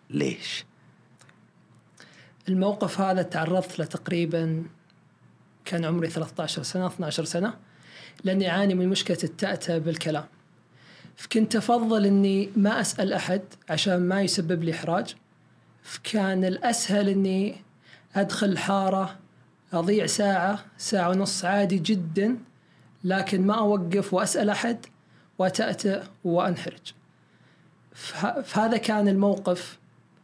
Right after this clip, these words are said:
Speaker 2: اللي صار لي.
Speaker 1: تحس إنه بيكون في ردة فعل سلبية كذا ونفسية عليك من، من الجمهور مثلًا، أو من النا-، من الناس اللي في محيطك الاجتماعي؟
Speaker 2: بالضبط.
Speaker 1: طيب، إحنا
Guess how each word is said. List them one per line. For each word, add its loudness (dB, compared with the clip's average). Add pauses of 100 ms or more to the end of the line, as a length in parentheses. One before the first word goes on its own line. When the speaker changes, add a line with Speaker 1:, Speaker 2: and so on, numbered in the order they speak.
(380)
Speaker 2:
اللي 2
صار -2
لي. -10 (360)
Speaker 1:
تحس 0
إنه 4
بيكون 0
في 0
ردة 0
فعل 0
سلبية 2
كذا -2
ونفسية 2
عليك 0 (320)
من، 2
من 4
الجمهور 2
مثلًا، 0
أو 0
من 4
النا-، 2
من 4
الناس 2
اللي 0
في -4
محيطك -2
الاجتماعي؟ -4
Speaker 2:
بالضبط. -6 (760)
Speaker 1:
طيب، 2 (500)
إحنا 2